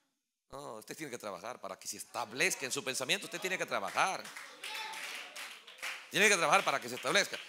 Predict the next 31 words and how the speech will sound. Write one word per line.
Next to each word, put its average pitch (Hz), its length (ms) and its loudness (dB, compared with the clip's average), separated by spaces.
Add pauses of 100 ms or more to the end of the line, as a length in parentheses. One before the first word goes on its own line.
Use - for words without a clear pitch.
Por 190 120 4
eso 208 160 2
se 202 60 0
da 202 100 4
cuenta, 220 340 2 (720)
la, 170 160 10
la 147 180 4
plaga 190 280 8
religiosa, 160 420 0
la 143 100 0
plaga 180 180 2
denominacional, 151 580 -2
¿qué 180 180 6
es? 262 300 -2 (500)
¿Ve? - 180 -8 (520)
Tomar 151 240 4
una 190 120 2
pequeña 185 280 -2
escritura 180 420 0
y 175 80 2
luego 170 180 2
apelar 151 560 2
a 117 100 -2
las 120 180 -4
explicaciones, 143 640 -6
a 139 40 -2
los 127 120 -2
razonamientos, 127 680 -6
a 127 60 -4
las 117 120 -4
imaginaciones. 113 580 -8